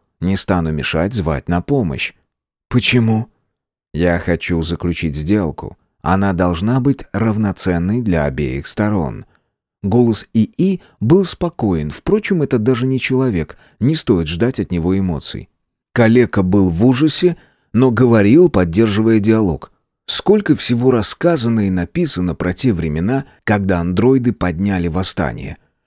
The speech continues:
Сколько миллионов жизней потеряно в той войне. А сейчас один из таких реликтов прошлого спокойно разговаривает с парнем в его комнате, но интерес был выше.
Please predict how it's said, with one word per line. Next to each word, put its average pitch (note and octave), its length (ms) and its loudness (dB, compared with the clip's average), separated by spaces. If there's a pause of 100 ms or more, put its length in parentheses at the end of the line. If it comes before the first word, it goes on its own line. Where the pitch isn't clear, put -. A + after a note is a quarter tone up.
(120)
Сколько E3+ 400 2
миллионов D#3 580 4
жизней A2+ 460 0
потеряно A#2+ 640 0
в - 80 -12
той G2+ 200 0
войне. F#2+ 460 -4 (480)
А F2 120 0
сейчас D3 440 0
один F#2+ 260 0
из F2 120 -6
таких F2 380 -4
реликтов G2+ 760 0
прошлого D2+ 640 -2 (240)
спокойно G#3 640 0
разговаривает C#3+ 640 2
с - 100 -6
парнем F#2+ 520 -2
в D#2+ 40 -6
его E2 280 -2
комнате, C#2+ 720 -6 (480)
но F#2+ 120 0
интерес G2 360 0
был A#2 180 4
выше. F#2 440 -4